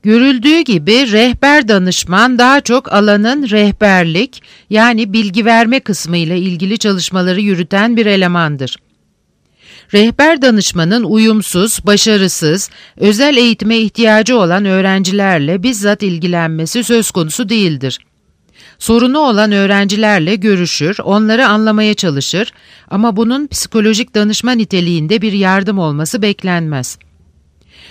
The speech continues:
Rehber danışman aslen bir öğretmen veya eğitim bilimlerinin herhangi bir alanında yetişmiş bir kimse olup, rehberlik ve psikolojik danışma alanında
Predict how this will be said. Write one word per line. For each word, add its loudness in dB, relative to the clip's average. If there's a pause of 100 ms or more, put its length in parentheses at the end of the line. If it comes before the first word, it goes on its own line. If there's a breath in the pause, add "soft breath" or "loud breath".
(120)
Rehber 4
danışman 0
aslen -2
bir 2
öğretmen 0
veya 0
eğitim -2
bilimlerinin -2
herhangi -2
bir -2
alanında -4
yetişmiş -4
bir -2
kimse -4
olup, -4 (580 soft breath)
rehberlik 0
ve 2
psikolojik -4
danışma 0
alanında -2